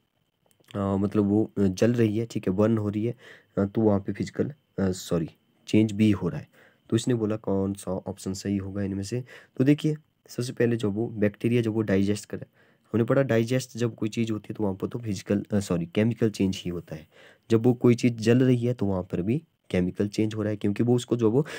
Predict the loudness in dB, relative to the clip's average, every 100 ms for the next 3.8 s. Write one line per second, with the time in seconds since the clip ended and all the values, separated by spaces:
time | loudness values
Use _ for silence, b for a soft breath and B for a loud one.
0 | B B 6 6 4 2 2 6 6 6
1 | 2 -8 -8 -12 -20 -20 _ _ -6 0
2 | 2 2 2 2 0 -2 -2 -2 0 0
3 | 0 2 4 6 4 2 0 0